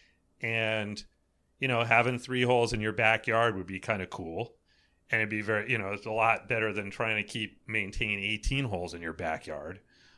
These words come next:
But by the same token, it would get pretty boring after a while to just play the same three holes over and over again.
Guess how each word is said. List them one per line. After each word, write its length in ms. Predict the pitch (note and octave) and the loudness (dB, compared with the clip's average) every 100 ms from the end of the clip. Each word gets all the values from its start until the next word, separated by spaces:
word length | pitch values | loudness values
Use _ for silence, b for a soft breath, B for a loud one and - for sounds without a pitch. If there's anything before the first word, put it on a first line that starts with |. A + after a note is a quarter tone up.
| - | -10
But 140 | A#2 | -6
by 80 | B2 | -4
the 80 | G#2+ | -4
same 260 | F#2+ A2 | -4 -4
token, 280 | G2 A#2 A2+ | -2 -4 -2
it 60 | G2+ | -4
would 80 | F#2 | -4
get 140 | F#2+ | -8
pretty 200 | - F2+ | -8 -8
boring 520 | - G2+ F#2 F#2 E2 | -8 -2 0 0 -2
after 300 | D#2+ D#2+ G2 | -6 -6 -6
a 40 | F2 | -4
while 260 | F2 E2 | -2 -2
to 100 | F2+ | -6
just 240 | - F2+ - | -12 -12 -8
play 160 | G2 | -6
the 80 | F2 | -6
same 300 | - F#2 - | -8 -8 -10
three 260 | - F#2 F2 | -10 -8 -6
holes 340 | F#2+ E2+ E2 | -6 -6 -8
over 260 | E2 D#2 E2+ | -10 -10 -4
and 80 | C3+ | -2
over 240 | C#3+ F#2+ | -2 -4
again. 340 | D#2+ D#2+ D2 | -10 -14 -16